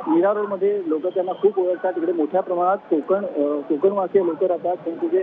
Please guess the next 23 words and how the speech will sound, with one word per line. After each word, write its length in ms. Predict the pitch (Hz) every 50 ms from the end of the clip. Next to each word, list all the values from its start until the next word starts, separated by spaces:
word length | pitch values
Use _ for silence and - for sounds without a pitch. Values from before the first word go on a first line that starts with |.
| - - - - - - 156
वडील 260 | 156 170 202 247 226
होते 300 | 202 - - 170 180 185
प्रशांत 1080 | 440 262 254 - - 254 240 277 - - - 247 247 262 269 269 - - 185 175 - 269
राणे, 220 | 240 160 160 170
त्यांना 380 | 180 - 175 165 180 196 202 180
राणे 320 | 156 156 143 151 185 214
काका 260 | 214 208 185 - 190
म्हणून 200 | 180 175 180 180
त्यांनी, 220 | 170 170 165 165 170
अ, 300 | 180 180 156 143 - - - -
त्यांची 400 | 339 - - - - 190 180 165
ओळख 200 | 151 165 180 -
होती 260 | - 277 269 294 180 175
आणि 240 | 156 156 - 233 220 185 - - - -
कौस्तुभ 340 | 214 190 180 - 233 226 202
राणे 200 | 196 175 175 180
हे 100 | 190 185
जेव्हा 640 | 185 185 180 175 185 190 190 185 - - - 143 147
आर्मीमध्ये 400 | 151 156 185 202 202 196 190 190
दाखल 280 | 185 165 151 - 190
झाले 240 | 196 180 175 170 -
होते, 340 | 180 185 170 - - 202 185
तेव्हा 300 | 165 175 170 185 208